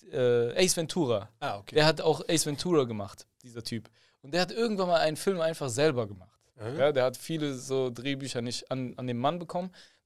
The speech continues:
Speaker 1: dann hat er den Film selber gemacht, der heißt Kung Pao. Absurder Humor.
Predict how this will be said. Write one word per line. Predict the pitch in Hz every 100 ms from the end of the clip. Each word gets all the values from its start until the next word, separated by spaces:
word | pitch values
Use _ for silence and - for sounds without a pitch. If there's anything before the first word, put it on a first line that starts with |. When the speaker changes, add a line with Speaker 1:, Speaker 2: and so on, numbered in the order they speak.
| 143
Speaker 1:
dann |
hat | 160 170
er |
den | 147 139
Film | - 147 147
selber | 131 160 202 151
gemacht, | 117 127 151
der | 127
heißt | 120 -
Kung | - 170 156
Pao. | - 151 175 214 _ _ _ _ _ -
Absurder | - - 156 190 240 208 165 131
Humor. | 160 180 202 233